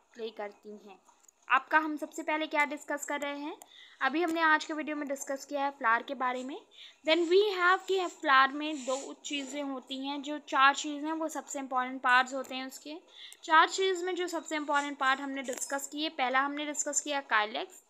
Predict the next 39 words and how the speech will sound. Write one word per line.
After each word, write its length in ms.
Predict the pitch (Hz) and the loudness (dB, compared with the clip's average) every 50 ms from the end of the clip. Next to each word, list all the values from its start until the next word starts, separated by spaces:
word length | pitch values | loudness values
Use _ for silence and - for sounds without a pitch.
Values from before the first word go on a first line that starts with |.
| 220 262 | -6 -4
then 180 | 269 277 277 277 | -4 -4 -4 -6
we 100 | 302 294 311 | -6 -4 0
talked 260 | 277 269 262 247 269 | 0 0 0 0 -2
about 260 | 247 262 269 262 - - 240 | 0 0 0 0 -2 -8 -6
corolla, 380 | 220 220 208 208 220 220 247 339 - _ _ _ _ _ - - - - _ - 240 | -4 -4 -4 -4 -4 -4 -4 -4 -8 _ _ _ _ _ -20 -20 -20 -20 _ -4 0
then 220 | 311 339 370 359 | 2 2 2 2
we 100 | 403 403 - 370 | 0 0 2 4
talk 240 | 330 294 294 285 294 294 | 4 4 6 6 4 4
about 340 | 285 285 285 294 302 302 - 285 | 6 6 6 6 4 0 -2 -4
androecium 560 | 269 247 262 254 254 - - 311 311 311 302 | -2 -2 -4 -4 -4 -4 -6 -6 -4 -4 -4
and 120 | 277 247 240 | -6 -4 -4
then 160 | 240 247 254 254 | -4 -6 -6 -8
we 100 | 277 269 277 | -8 -6 -4
talked 280 | 247 220 226 220 226 214 | -4 -4 -4 -6 -6 -2
about 280 | 208 214 254 294 - _ - 240 | -2 -2 -2 -2 -6 _ -4 -2
gynoecium। 600 | 220 214 202 196 196 196 - - - 170 175 190 208 | -2 -2 -2 -8 -8 -6 -6 -6 -6 -8 -18 -16 -6
ये 180 | 247 302 320 | -2 0 0
हैं 140 | 349 359 359 349 339 | 2 0 0 0 -2
सबसे 220 | 302 277 - 320 | -4 -4 -4 -4
इंपॉर्टेंट 460 | 302 294 269 269 254 247 247 269 277 - | -4 -4 -2 -2 -2 -2 -2 -4 -6 -2
पार्ट 280 | 262 247 254 254 254 - | 2 2 2 2 0 -8
किसके, 360 | 269 254 - - - 320 370 466 - _ _ _ _ _ _ _ - | -10 -10 -10 -10 -6 -6 -6 -6 -6 _ _ _ _ _ _ _ 0
आपको 300 | 240 254 - - - 277 - 285 | 0 0 0 0 -10 -8 -4 -4
सभी 160 | 277 240 277 | -6 -6 -6
को 140 | 269 294 277 | -2 -2 -2
पता 240 | 277 285 262 277 269 | -2 -2 -2 -2 0
है, 60 | 285 | -2
इंपॉर्टेंट 440 | 294 294 262 247 247 233 240 247 240 | -2 -4 -2 -2 -2 -2 -2 -4 -2
parts 400 | 247 233 233 226 226 - 285 285 | 2 2 2 2 0 -2 -4 -4
of 160 | 320 - - | -4 -4 -6
flower। 260 | 254 190 - - - _ _ _ _ _ _ _ - - - - - _ _ 277 | -6 -6 -6 -8 -20 _ _ _ _ _ _ _ -20 -20 -20 -20 -20 _ _ 4
Then 220 | 330 359 415 427 427 | 6 6 6 6 2
हमने 340 | 403 415 440 453 453 453 427 | 2 2 0 -2 -2 -2 -4
small, 760 | - - - 311 311 311 311 302 302 302 302 311 294 - - - _ _ _ _ _ _ - | -6 -6 -8 -8 -4 0 0 0 0 0 -2 -4 -4 -6 -10 -12 _ _ _ _ _ _ -10
important 560 | 277 294 262 - 302 294 294 311 330 349 330 | -8 -8 -4 2 4 6 6 6 4 0 4
part 220 | 330 302 302 294 320 | 8 8 8 8 4
of 80 | 320 320 | -2 -2
flower 280 | - 285 233 233 240 262 | 0 2 4 4 4 4
में 240 | 269 294 302 302 | 2 0 0 -2